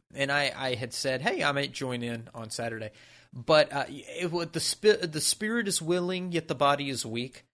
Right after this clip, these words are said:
So <laughs> when, when I actually got to Saturday night and it was, you know, we had just changed and fed the baby at seven, and, you know, you're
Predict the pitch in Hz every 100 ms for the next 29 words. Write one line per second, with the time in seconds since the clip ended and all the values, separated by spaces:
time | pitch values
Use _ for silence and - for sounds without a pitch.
0 | - - _ - - 180 - - 180 156
1 | 180 170 - - - 170 170 185 - 170
2 | 127 143 - - - 156 143 135 123 120
3 | 123 120 117 117 123 123 113 117 113 -
4 | - 131 120 113 120 120 113 120 - -
5 | - 143 135 120 - 120 - 127 113 101
6 | 120 117 120 110 - - 147 131 117 127
7 | 123 123 120 117 - - 135 123 117 117